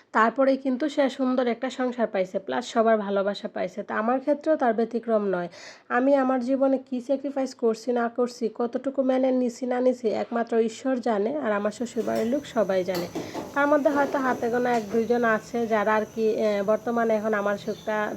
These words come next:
দেখে একটু হিংসে জ্বলতেছে। শুভ সকাল, সবাই কেমন আছেন? শুরু হয়ে গেল সারাদিনের ডিউটি, যে রান্না বান্না, কারণ আমাদের দিনটা শুরু হয় রান্নাঘর থেকে, আবার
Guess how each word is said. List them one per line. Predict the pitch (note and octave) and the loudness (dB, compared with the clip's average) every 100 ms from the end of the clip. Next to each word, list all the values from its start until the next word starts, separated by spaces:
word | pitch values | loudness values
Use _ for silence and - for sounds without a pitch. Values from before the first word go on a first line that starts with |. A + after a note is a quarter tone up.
| F#3 | -2
দেখে | G3+ A3+ A3 | -2 0 -2
একটু | A3 - C4+ B3+ B3+ B3+ A3 | -2 0 4 4 4 0 0
হিংসে | C4 B3 C#4 | -2 0 -2
জ্বলতেছে। | C4 C4 B3+ C4+ - A3+ - - - - - - - - - - - - - | 0 -2 -2 -4 -2 -4 -4 -8 -10 -12 -18 -20 -20 -20 -20 -20 -20 -20 -20
শুভ | - C#4+ C#4+ | -10 2 2
সকাল, | D4 D#4 D4+ D4+ D4+ | 2 -6 -6 -4 -4
সবাই | C#4+ B3+ B3+ | -4 -4 -4
কেমন | C4 C4 C#4 | -4 -2 -2
আছেন? | C4+ - C#4 C#4+ D4+ | -4 -2 -2 -2 -4
শুরু | C#4+ C#4+ | -4 -2
হয়ে | C#4+ C4 B3+ | 0 0 0
গেল | B3+ B3+ C#4+ - | -2 -2 -4 -4
সারাদিনের | A#3+ A#3+ B3 B3+ | -4 -4 -2 -4
ডিউটি, | B3+ B3 - - C4+ | -4 -6 -8 -4 -2
যে | B3+ | 0
রান্না | C4 A3+ G#3 G#3+ | 0 -2 -6 -6
বান্না, | A3 G#3+ A3 A3+ | -6 -6 -8 -12
কারণ | A3+ G#3 | -10 -10
আমাদের | A3 B3 A3+ | -8 -8 -6
দিনটা | C#4 C#4 C4+ B3+ | -4 -4 -4 -4
শুরু | C4+ | -4
হয় | C4+ A#3 | -2 -2
রান্নাঘর | A3 A3 B3 C4+ - | -2 -4 -6 -6 -6
থেকে, | C#4+ E4 | -6 -4
আবার | A#3+ | -4